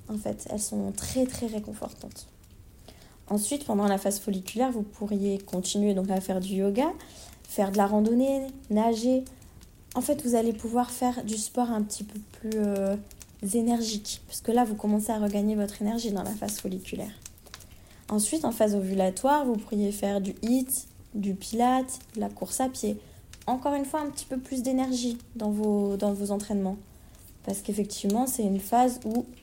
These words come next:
on gagne encore une fois en énergie. Et enfin, dans la phase lutéale, vous allez pouvoir faire par exemple du crossfit,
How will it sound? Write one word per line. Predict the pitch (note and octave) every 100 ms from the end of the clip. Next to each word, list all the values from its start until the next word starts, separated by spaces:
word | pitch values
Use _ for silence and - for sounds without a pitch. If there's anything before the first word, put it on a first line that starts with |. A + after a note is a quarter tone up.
| -
on | G3+
gagne | F#3+ F#3+ A#3+
encore | B3+ B3 A#3
une | G#3+
fois | G#3+ A3
en | G3+
énergie. | G3 F#3+ G#3+ - - - - - - - - -
Et | G3
enfin, | G3+ G3+ D4+
dans | A3
la | F#3
phase | F#3+ B3 A3+
lutéale, | G#3+ - G3+ C4 C#4 - - - - -
vous | -
allez | G#3
pouvoir | G3+ G3+ G3+
faire | - G#3+
par | G#3
exemple | G3+ G#3
du | G#3 G3
crossfit, | - G3 - - C4